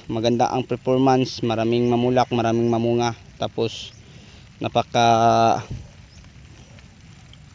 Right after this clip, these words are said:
demand po sa market yung variety na to. So, yung Calixto F one ay kilala na po, hindi lang, no, dito sa,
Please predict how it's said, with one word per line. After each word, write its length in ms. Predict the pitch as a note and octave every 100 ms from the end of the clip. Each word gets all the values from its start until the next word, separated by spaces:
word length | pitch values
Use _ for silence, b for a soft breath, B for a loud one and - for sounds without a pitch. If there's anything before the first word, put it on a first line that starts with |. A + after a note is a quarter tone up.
| - - - - - - -
demand 400 | - A#2+ A#2+ C3+
po 160 | C3 G2
sa 80 | B2
market 400 | A#2+ A#2+ B2 -
yung 240 | A#2+ A#2
variety 320 | A#2 A#2 A#2+
na 80 | A2+
to. 160 | - G#2 - - - - - - - - -
So, 80 | B2
yung 240 | C3 D3
Calixto 320 | D3 C#3+ - C#3+
F 160 | D3
one 240 | D3 C#3 B2+
ay 80 |
kilala 320 | A#2+ B2+ B2 B2+
na 160 | B2
po, 160 | - -
hindi 240 | B2+ A#2+
lang, 240 | E2 B2 B2
no, 160 | C3+
dito 320 | C3 A#2 A2+
sa, 160 | A#2+ B2